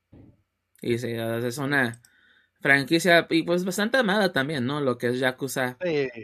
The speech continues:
Speaker 1: que tuvo sus dificultades para llegar a, a América, pero ya finalmente ya es una, pues, serie consolidada, ¿no? También.
Speaker 2: Sí, porque es una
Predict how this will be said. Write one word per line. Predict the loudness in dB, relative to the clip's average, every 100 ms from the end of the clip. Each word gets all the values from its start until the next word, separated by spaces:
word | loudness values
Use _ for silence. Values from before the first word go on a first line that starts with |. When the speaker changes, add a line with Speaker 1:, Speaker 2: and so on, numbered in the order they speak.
| 2
Speaker 1:
que | 4
tuvo | 8 8 10 8 4 -6
sus | -2 -2 -2
dificultades | -2 -2 2 0 4 6 6
para | 4 2 2
llegar | 4 6
a, | 6 6 2 -8 _ _ _ -4
a | 0
América, | 2 4 6 6 4 2
pero | 2
ya | 4 2
finalmente | 2 0 2 2 0 0 2
ya | 2
es | 0 -4
una, | -4 -2 0 -2 -4
pues, | -2 2
serie | 6 6 6
consolidada, | 2 -2 0 -2 -2 -4 -6 -8
¿no? | -8
También. | -8 -12 -12 -16 _ _ _ _ _ _ _ _ _ _ _ _ _ -14
Speaker 2:
Sí, |
porque | -12 -10 -12
es | -12
una | -10 -6 -6 -8 -12